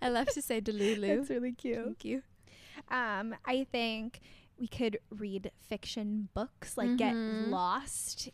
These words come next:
Speaker 2: in
Speaker 1: Yeah, absolutely.
Speaker 2: alternate realities.
Speaker 1: Mm-hmm.
Speaker 2: Um, paint a self-portrait. Take
Speaker 1: Mm-hmm.
Speaker 2: yourself on a picnic. Very, like, cute,
Speaker 1: Yeah.
Speaker 2: lovey, artistic,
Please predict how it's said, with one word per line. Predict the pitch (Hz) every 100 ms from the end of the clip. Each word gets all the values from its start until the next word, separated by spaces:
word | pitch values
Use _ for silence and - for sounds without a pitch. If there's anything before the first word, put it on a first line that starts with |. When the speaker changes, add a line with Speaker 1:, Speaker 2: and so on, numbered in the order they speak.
| -
Speaker 2:
in | 208 202 208
Speaker 1:
Yeah, | 208 -
absolutely. | 196 196 - - - 220
Speaker 2:
alternate | - 247 214 208 233
realities. | 202 214 175 175 202 220 269 311 349 233 240 233
Speaker 1:
Mm-hmm. | 185 185 240 - 233
Speaker 2:
Um, | 196 180 196 -
paint | - 226 254
a |
self-portrait. | 240 214 220 - - 202 214 - 262 247 - - - 254
Take | 240 233
Speaker 1:
Mm-hmm. | 240
Speaker 2:
yourself | 233 240 226 -
on | 214 208
a |
picnic. | - - 214 - 226 226 294 - - -
Very, | 233 226 226
like, | 214 220 -
cute, | - 220 214 - - - - - - -
Speaker 1:
Yeah. | 233 214 214
Speaker 2:
lovey, | 208 202 196 202 202 196 190 185
artistic, | - 208 - - 214 - 202 190 - - -